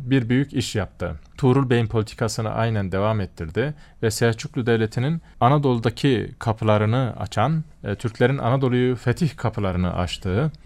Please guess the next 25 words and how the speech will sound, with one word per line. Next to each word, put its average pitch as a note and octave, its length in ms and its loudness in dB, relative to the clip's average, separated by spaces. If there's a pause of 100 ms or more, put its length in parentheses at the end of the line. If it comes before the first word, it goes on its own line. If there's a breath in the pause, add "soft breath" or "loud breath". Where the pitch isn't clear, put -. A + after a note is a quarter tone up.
büyük C#3+ 320 2
bir B2+ 120 2
zafer A2+ 460 0
kazandı. F2 560 -2 (140)
Bizans, C3+ 580 0
e, - 320 -14
İmparatorluğu'nun G#2 1040 -2 (240 loud breath)
o B2+ 140 2
dönem A#2 280 0
için - 320 -6
en C3+ 280 0
büyük A2 480 -4
imparatoru G#2+ 600 -2
sayılan G2+ 480 -4 (200 loud breath)
Roman C3 360 4
Diyojen'i B2+ 640 2 (180)
bugünkü C3+ 520 0
Muş C#3 280 2
sınırları G#2+ 480 0
içerisinde G2+ 520 -4
bulunan G2 280 -2
Malazgirt A#2+ 600 0
Kalesi G#2 380 0
önlerindeki F2+ 640 0
ovada, G2 520 -2